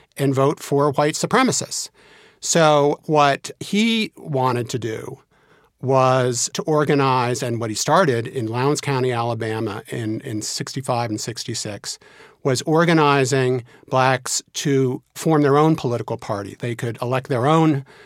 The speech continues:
officials. So in terms of integration, what Stokely was saying about the South vis-a-vis poor blacks, and then later the Panthers were saying, even in the North,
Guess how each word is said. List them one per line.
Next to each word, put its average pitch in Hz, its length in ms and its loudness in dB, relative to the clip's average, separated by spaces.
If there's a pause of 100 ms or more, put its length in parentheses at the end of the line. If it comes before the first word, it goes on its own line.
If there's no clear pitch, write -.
(280)
officials. - 640 -4 (440)
So 180 560 0 (240)
in 160 120 -2
terms 247 220 0
of 170 80 0
integration, 156 720 0 (120)
what 131 340 -4 (120)
Stokely 180 480 0
was 127 180 -2
saying 123 580 -6 (560)
about 131 280 2
the 123 100 -4
South 113 600 0 (600)
vis-a-vis 139 540 -2
poor 185 220 0
blacks, 113 580 -6
and 143 200 0
then 135 220 2
later 165 360 2
the 127 120 -2
Panthers 165 560 -2
were 127 120 -4
saying, 123 440 -6
even 185 280 0
in 135 120 2
the 127 80 -2
North, 135 600 -2